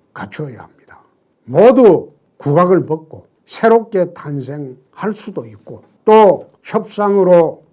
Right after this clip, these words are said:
공존하는 선거 공천제도를 채택할 수도 있습니다. 그래서 보수 우파가 분열되지 않고 내년 총선에 전부 하나가 되어야만이 이 나라가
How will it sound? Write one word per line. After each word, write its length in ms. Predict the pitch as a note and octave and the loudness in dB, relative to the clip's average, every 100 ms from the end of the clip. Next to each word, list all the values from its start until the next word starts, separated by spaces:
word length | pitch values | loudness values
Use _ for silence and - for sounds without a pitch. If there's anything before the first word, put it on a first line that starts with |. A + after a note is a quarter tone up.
| _ | _
공존하는 880 | E3 A#3+ A3+ G3+ E3 D#3+ D3 A2 - _ _ | -2 -2 -2 -4 -4 -4 -6 -8 -16 _ _
선거 800 | - D3 D3+ C#3+ D3+ C#3 A#2 _ _ | -12 -8 -6 -2 0 -2 -6 _ _
공천제도를 1300 | - D#3 D3 C3 B2 G#2+ G#2+ A2+ G#2 G2+ A2+ B2 G#2 _ _ | -6 -6 -6 -12 -14 -16 -20 -20 -20 -20 -20 -20 -20 _ _
채택할 480 | - C3+ - - B2+ | -18 -18 -16 -20 -18
수도 260 | - - F2+ | -20 -20 -20
있습니다. 440 | - - _ _ _ _ _ | -20 -20 _ _ _ _ _
그래서 720 | - D#3+ D#3+ F#3 F3 B2+ - _ _ _ | 0 2 4 4 4 2 -12 _ _ _
보수 280 | D3 F3 F#3+ | 0 2 2
우파가 800 | D3+ - - B2+ A#2+ A2+ A#2+ A2+ _ _ _ | -2 -6 -14 -16 -18 -20 -20 -20 _ _ _
분열되지 580 | - G3+ D#3+ B2+ A2+ A2 | -8 -4 -4 -6 -12 -14
않고 380 | G#2 A2+ _ G2 _ _ _ | -20 -20 _ -20 _ _ _
내년 360 | - C3+ D#3 D3+ | -12 -6 -6 -8
총선에 1000 | - F#3+ G3 F3 F#3 F#3 F#3 F#3+ F3+ - _ _ | -10 -10 -8 -8 -8 -8 -4 -4 -6 -10 _ _
전부 240 | F3+ F#3+ | -4 -2
하나가 380 | E3+ G3 A3 G#3 | -4 -8 -8 -6
되어야만이 800 | E3 E3+ D3+ C3+ C3+ C#3+ D#3+ D3+ _ _ _ - | -4 -2 -4 -6 -10 -8 -8 -10 _ _ _ -8
이 100 | E3 | -6
나라가 580 | D#3+ D3+ C3+ C3+ B2+ | -4 -4 -6 -8 -10